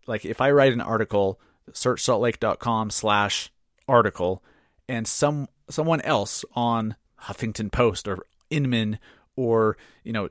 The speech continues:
Joe, joes real estate blog dot com, if they link back to my article from theirs, that's a backlink, and Google likes that very much. That really helps my article, because if somebody's willing to link to mine,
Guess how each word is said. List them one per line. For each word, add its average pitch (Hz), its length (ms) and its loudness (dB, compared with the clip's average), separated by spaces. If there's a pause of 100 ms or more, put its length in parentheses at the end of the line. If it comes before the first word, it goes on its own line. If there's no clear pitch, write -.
(120)
Joe, 127 640 4 (120)
joes 135 400 4
real 127 220 2
estate 113 320 -2
blog 120 300 2
dot 117 180 0
com, 113 400 -2 (360)
if 135 180 -4
they 135 240 0
link 131 340 -2
back 135 300 2
to 127 160 -4
my 139 280 0
article 120 380 4
from 117 300 -4
theirs, 120 420 6
that's 110 220 -2
a 113 40 -2
backlink, 123 640 2
and 107 200 -8
Google 113 280 -2
likes 101 280 -2
that 101 160 -4
very 98 160 0
much. - 360 -12 (180)
That 117 160 -2
really 117 180 0
helps - 340 2
my 113 280 4
article, 104 440 2
because 104 380 -2
if 98 120 -6
somebody's 131 460 0
willing 113 300 0
to 107 100 -4
link 110 380 -4
to - 100 -8
mine, 101 460 -4